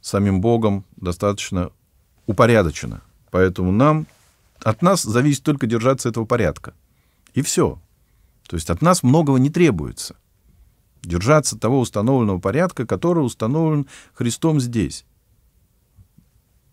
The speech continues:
на земле, в церкви Его. У одних такое служение, у других такое служение. И стараться выполнять своё послушание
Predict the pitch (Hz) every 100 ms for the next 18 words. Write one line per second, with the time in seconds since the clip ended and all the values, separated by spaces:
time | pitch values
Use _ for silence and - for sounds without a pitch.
0 | _ _ - 104 110 110 135 - 104 101
1 | 92 82 64 _ _ _ _ _ _ _
2 | _ _ _ _ 139 151 147 131 117 110
3 | 170 165 - 151 147 139 120 113 123 127
4 | 113 107 101 160 151 139 131 135 123 110
5 | - - - 139 - 147 165 165 131 120
6 | 127 151 139 117 135 139 - 170 - 139
7 | 78 -